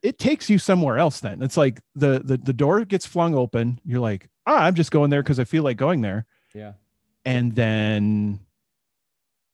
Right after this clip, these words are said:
Speaker 1: all of a sudden, now you're, that you're going there, you're kinda making something. And all of a sudden,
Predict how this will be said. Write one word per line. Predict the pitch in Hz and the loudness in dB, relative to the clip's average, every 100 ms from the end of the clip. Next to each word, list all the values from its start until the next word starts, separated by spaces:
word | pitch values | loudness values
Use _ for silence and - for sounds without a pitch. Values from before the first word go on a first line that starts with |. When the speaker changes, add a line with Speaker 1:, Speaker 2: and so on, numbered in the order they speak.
| _ _ _ 139 | _ _ _ -2
Speaker 1:
all | 147 | 0
of | 147 | 0
a | |
sudden, | 139 - 147 139 135 131 | -4 -4 -6 -2 0 0
now | 131 131 131 | 2 2 2
you're, | 123 | 2
that | 110 120 | 0 -2
you're | 120 | 0
going | 135 247 208 | 4 4 4
there, | 135 110 110 110 _ _ _ | 0 0 -2 -6 _ _ _
you're | 120 113 | -4 -4
kinda | - 285 311 | -4 -4 -2
making | 180 220 226 170 | 0 0 -2 -4
something. | 120 120 104 98 98 107 _ _ _ 131 | -2 -4 -2 -4 -4 -6 _ _ _ 0
And | 131 | 2
all | 139 | 2
of | |
a | 139 | 2
sudden, | 175 147 135 | 0 2 0